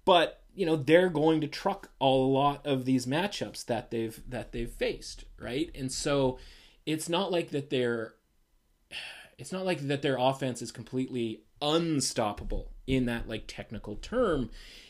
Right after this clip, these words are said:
It's more of, can you just hold them from not having one massive quarter? And I think Tampa Bay obviously, like, that's the goal, and, like, how are they going to accomplish that? And I think they can do just enough offensively to maybe accomplish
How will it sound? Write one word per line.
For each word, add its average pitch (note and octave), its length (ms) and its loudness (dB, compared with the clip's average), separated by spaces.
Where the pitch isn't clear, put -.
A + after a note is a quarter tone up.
It's D#3+ 260 0
more F3+ 300 8
of, D3 380 4
can E3 260 -2
you D#3 100 2
just D#3+ 280 -2
hold E3 340 2
them B2+ 240 2
from B2+ 260 -2
not C#3 340 -2
having C3 440 -2
one C3+ 360 2
massive A2+ 520 -4
quarter? C#3 580 -2
And C3+ 400 0
I B2+ 100 -4
think C#3 240 -4
Tampa C3+ 240 -2
Bay D3+ 680 4
obviously, A#2+ 420 -2
like, G#2+ 220 -4
that's G#2+ 260 -10
the B2+ 100 -8
goal, F3+ 460 4
and, C3 140 -6
like, B2 120 -4
how A2+ 220 -8
are A#2 80 -4
they A2 100 -6
going G#2 200 -8
to G#2+ 140 -10
accomplish G3 560 -4
that? G#2+ 340 -6
And C#3+ 120 -2
I D3 60 -4
think F3+ 200 -4
they F3 120 4
can E3+ 180 0
do D3+ 160 2
just B2+ 320 0
enough A#2 260 -4
offensively A#2+ 760 -2
to C#3 200 0
maybe C3 680 2
accomplish G#3 580 -6